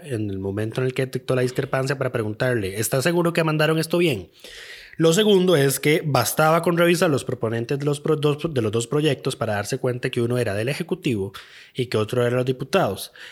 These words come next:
Y tercero, bastaba con revisar la exposición de motivos para saber que la exposición de motivos de los dos proyectos era diferente. Entonces eran proyectos diferentes.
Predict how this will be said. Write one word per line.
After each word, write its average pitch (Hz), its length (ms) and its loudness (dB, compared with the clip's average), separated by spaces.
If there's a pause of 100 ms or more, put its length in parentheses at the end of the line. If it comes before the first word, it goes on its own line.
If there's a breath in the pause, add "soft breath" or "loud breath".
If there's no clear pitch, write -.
(120 loud breath)
Y 180 140 -2
tercero, 185 520 4
bastaba 143 480 2
con 170 160 -2
revisar 170 540 2
la 127 160 0
exposición 123 560 -2
de 156 80 0
motivos 170 420 2
para 131 180 0
saber 117 280 0
que 113 120 -4
la 107 100 -2
exposición 107 420 -4
de 120 60 -2
motivos 175 340 0
de 180 80 2
los 180 80 2
dos 175 140 -2
proyectos 165 460 2
era 135 180 0
diferente. 143 560 2
Entonces 120 320 -6
eran 165 200 0
proyectos 123 440 -2
diferentes. 107 720 -6